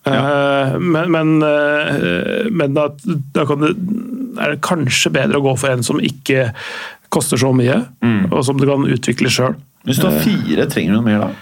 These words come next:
Speaker 2: en, en fi-, du trenger ikke noe mer enn fire stoppere. Nei, sånn, sånn til vanlig i hvert fall.
Speaker 1: Og da over til neste, Llorente.
Speaker 2: Hve-, hvem av de, holdt jeg på å si? <laughs>
Speaker 1: Det er vel han,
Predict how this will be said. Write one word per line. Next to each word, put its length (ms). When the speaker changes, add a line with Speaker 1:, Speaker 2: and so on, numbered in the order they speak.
Speaker 2:
en, 260
en 60
fi-, 120
du 160
trenger 160
ikke 140
noe 80
mer 80
enn 80
fire 180
stoppere. 380
Nei, 360
sånn, 240
sånn 260
til 140
vanlig 240
i 80
hvert 140
fall. 160
Speaker 1:
Og 120
da 120
over 200
til 120
neste, 320
Llorente. 640
Speaker 2:
Hve-, 320
hvem 240
av 80
de, 160
holdt 240
jeg 80
på 80
å 0
si? 280
<laughs> 200
Speaker 1:
Det 80
er 160
vel 100
han, 320